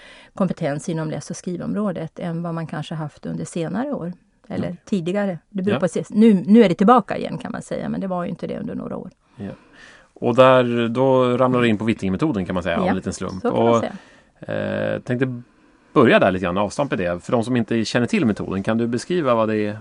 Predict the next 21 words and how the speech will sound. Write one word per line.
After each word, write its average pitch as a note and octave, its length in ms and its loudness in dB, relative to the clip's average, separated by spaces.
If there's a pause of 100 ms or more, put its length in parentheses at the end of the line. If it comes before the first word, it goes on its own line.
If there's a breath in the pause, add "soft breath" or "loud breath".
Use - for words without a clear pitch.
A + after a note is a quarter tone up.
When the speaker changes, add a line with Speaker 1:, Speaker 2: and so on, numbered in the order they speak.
Speaker 1:
Mm. A3 300 4
Speaker 2:
vad, A#2+ 480 2
kanske G#2+ 260 0
till G#2 100 -4
att G2 40 -4
börja F#2+ 100 -2
med, F#2 140 -4
vad F#2 220 -2
är F#2+ 120 -2
en F#2 100 -4
metod? G#2 640 -4
<laughs> - 60 -14
Och, A#2+ 280 0
och A#2 300 -4
vad A2 200 2
är G2+ 40 2
det G2 120 -2
som G2+ 180 -4
gör F#2+ 160 -2
Wittingmetoden F#2+ 840 -8
speciell? - 380 -14